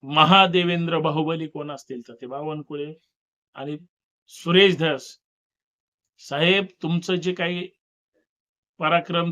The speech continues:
तुमचा घडवून आणलाय, ते बावनकुळ्या व्हाया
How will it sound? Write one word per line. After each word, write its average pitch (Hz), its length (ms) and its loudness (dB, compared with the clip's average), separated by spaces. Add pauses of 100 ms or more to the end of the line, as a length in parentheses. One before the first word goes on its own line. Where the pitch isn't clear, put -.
तुमचा 160 280 -4
घडवून 175 400 0
आणलाय, 156 380 -2 (1400)
ते 123 60 -14
बावनकुळ्या 180 880 4 (760)
व्हाया 147 600 2